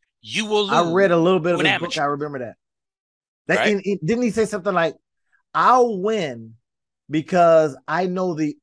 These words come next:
Speaker 2: order in which," you know what, Rob? I, I can tell you, man, that right there is such a, if you guys are listening in and, you know, you,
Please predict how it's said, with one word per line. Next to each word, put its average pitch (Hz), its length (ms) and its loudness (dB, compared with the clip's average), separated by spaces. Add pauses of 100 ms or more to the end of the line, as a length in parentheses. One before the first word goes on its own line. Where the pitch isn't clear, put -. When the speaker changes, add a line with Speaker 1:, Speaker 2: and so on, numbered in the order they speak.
(200)
Speaker 2:
order 147 640 -2 (640)
in 135 240 -8
which," 139 240 -2 (240)
you 170 100 -4
know 160 140 -2
what, 156 200 0
Rob? 151 360 2
I, 139 180 -6
I 139 80 -10
can 131 140 -16
tell 147 140 -10
you, 131 100 -4
man, 120 260 -10
that 139 300 -4
right 143 200 -8
there 135 280 -6
is 117 200 -12
such 131 220 -12
a, 117 140 -12 (360)
if 143 200 -6
you 190 100 -6
guys 190 300 4
are 160 100 0
listening 160 560 -6
in 143 480 -10 (140)
and, 135 540 -10
you 135 100 -12
know, 127 160 -6
you, 131 180 -6